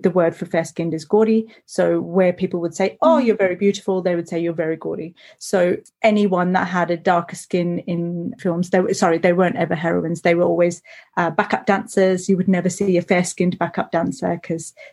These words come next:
Speaker 1: the fair-skinned heroine was at the front. And we aspired to be that because they lived these glamorous lives, and they have so much influence. And interestingly, like, uh, makeup artists, South Asian makeup artists, they would only carry foundation up to a certain number.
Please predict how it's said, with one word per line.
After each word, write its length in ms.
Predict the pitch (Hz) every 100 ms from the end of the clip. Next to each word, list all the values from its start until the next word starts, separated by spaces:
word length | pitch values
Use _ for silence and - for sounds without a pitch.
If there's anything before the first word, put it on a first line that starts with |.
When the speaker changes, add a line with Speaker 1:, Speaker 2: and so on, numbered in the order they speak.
| _
Speaker 1:
the 60 | 185
fair-skinned 720 | - 175 160 - 175 170 165 -
heroine 480 | - 208 185 160 165
was 160 | 160
at 100 | 165
the 60 | -
front. 400 | - 175 - - - - - -
And 220 | 180 175
we 220 | 190 226
aspired 460 | 190 - 196 208 202
to 100 | -
be 140 | 165
that 180 | 165 -
because 300 | 185 - 175
they 140 | 170
lived 280 | 165 170 156
these 200 | 160 156
glamorous 680 | - 208 190 180 175 175 175
lives, 480 | 180 170 170 175 175 - - - -
and 160 | 185
they 100 | 190
have 440 | 185 - 190 160 151
so 580 | - - - 202 175 175
much 540 | 170 175 170 - -
influence. 800 | 165 170 156 151 - - - - -
And 340 | 190 185 190 - 220
interestingly, 640 | 190 185 - 185 170 165
like, 360 | 170 160 - _
uh, 220 | 175 170
makeup 420 | 170 175 175 185
artists, 300 | 170 175 196
South 200 | 175 156
Asian 260 | 156 151 160
makeup 360 | 170 180 196 185
artists, 720 | 175 175 170 170 170 - - - - _ -
they 120 | 175
would 120 | 175
only 220 | 165 170
carry 280 | - 180 170
foundation 640 | 170 165 165 160 156 165
up 140 | 165 -
to 100 | -
a 60 | 165
certain 340 | - - 175
number. 480 | 202 226 220 214